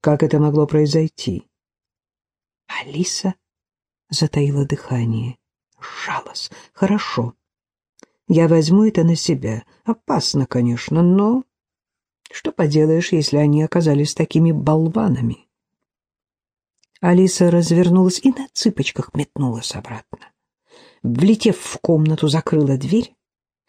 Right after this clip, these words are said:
и прислонилась к ней спиной. Дышала она так, словно пробежала милю, преследуемая бешеной собакой. Фред — предатель. Как он попал в телохранители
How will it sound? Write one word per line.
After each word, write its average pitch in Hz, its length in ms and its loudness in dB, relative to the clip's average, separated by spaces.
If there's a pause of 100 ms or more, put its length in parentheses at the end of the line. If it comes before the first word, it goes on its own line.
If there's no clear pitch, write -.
(180)
и - 100 -2
прислонилась 151 640 0
к - 80 -6
ней 139 160 2
спиной. 123 580 -6 (720)
Дышала 175 480 2
она 170 160 2
так, - 220 -4
словно 160 300 2
пробежала 165 500 2
милю, 196 420 4
преследуемая 180 920 2 (200)
бешеной 143 480 0
собакой. 147 540 -6
Фред — 185 680 -2 (600)
предатель. - 1000 -4 (880)
Как 254 300 -2
он 247 160 4
попал 202 420 -2
в - 100 -8
телохранители 170 1000 2